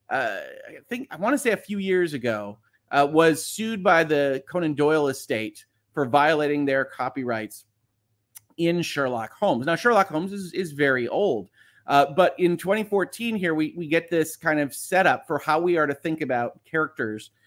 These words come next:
uh, moving forward and the kind of additions that they have, which is, which is pretty definitive. So let's talk about this,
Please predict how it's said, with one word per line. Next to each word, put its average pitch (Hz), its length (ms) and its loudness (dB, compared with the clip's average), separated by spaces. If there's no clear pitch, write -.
uh, 143 180 2
moving 170 320 4
forward 139 560 0
and 131 320 0
the 127 80 0
kind 135 240 -6
of 123 160 -8
additions 180 720 -4
that 151 180 -2
they 135 120 0
have, 113 320 -2
which 110 160 -12
is, 120 220 -12
which 165 160 -8
is 170 40 -16
pretty 277 160 -6
definitive. 143 380 -4
So 165 80 -4
let's - 140 0
talk - 160 2
about 175 200 2
this, 139 300 -2